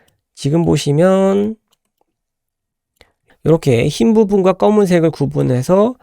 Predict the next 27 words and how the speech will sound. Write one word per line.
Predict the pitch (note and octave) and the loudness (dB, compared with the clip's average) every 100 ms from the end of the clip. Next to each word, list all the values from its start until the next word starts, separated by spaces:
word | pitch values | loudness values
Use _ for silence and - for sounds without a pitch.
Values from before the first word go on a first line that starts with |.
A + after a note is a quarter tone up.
| _ _ _ _ | _ _ _ _
들어갔다 | - C#3 A2+ C3+ | -2 0 0 -2
나왔다, | C3+ A#2 A#2+ _ A#2+ A2 B2 G3+ | 0 0 -2 _ -4 -2 -2 -4
요런 | C#3+ C3 C3+ | -4 -2 -2
헤어라인을 | G#3+ G#3 E3+ C#3 E3 A#3 | 0 0 2 0 -2 -4
만들 | B2 B2+ B2+ | -2 -2 -4
수가 | A#2+ C3+ B2 | -6 -6 -6
있습니다. | - - - - _ _ _ | -6 -12 -16 -20 _ _ _
근데 | - C#3 | -4 -2
지금 | D#3 D#3 F#3 G#3 - - _ - | 0 -2 -2 -4 -8 -20 _ -8
이 | D3 | -4
경계가 | - C#3+ F3 F3 | 0 2 2 2
너무 | C3 E3 | 2 0
뚜렷하기 | F#3 G#3+ G3+ F#3 E3+ | 0 0 0 -2 -2
때문에 | E3+ D#3 | 0 0
좀 | D3 C#3 | 0 -6
각이 | - B2 C#3+ | -6 -4 -2
졌는데요. | C3 B2+ B2 C#3+ F3 _ _ _ - _ - | 0 -2 -2 -4 -4 _ _ _ -20 _ -4
이 | C3+ | -2
범프에서 | - D#3+ - - F#3+ D#3+ - B3+ _ _ _ | 0 -2 -2 -2 0 0 0 -4 _ _ _
스트렝스를 | - - A3 G#3 G3+ E3+ | -20 -2 0 0 -2 -2
좀 | C#3+ | 0
조절하시면 | C#3+ D3 C#3 B2 B2 A#2 | 0 2 2 0 -4 -6
됩니다. | B2+ A#2+ - - _ _ _ _ _ _ _ - | -6 -8 -10 -20 _ _ _ _ _ _ _ 0
일단은 | A3+ A3 G#3 G#3+ | 0 2 0 2
스트렝스 | G#3+ - A3 G#3 - | -2 -4 -2 -2 -2
조절하기 | G3+ C3 C3+ C3 C3 | -2 0 2 2 0
전에 | A#2+ C#3 F3+ G3 | -2 0 0 -2